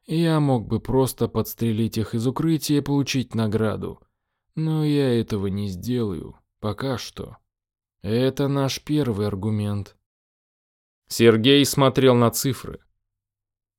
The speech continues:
Пятьсот долларов – целое состояние. И этот человек ради какой-то своей идеи отказался от него.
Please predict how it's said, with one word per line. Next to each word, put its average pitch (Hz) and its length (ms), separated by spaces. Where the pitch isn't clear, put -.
Пятьсот 151 580
долларов – 175 580
целое 127 520
состояние. 117 960
И 95 220
этот 107 320
человек 110 540
ради 117 260
какой-то 113 480
своей 110 460
идеи 104 320
отказался 123 720
от - 120
него. 78 380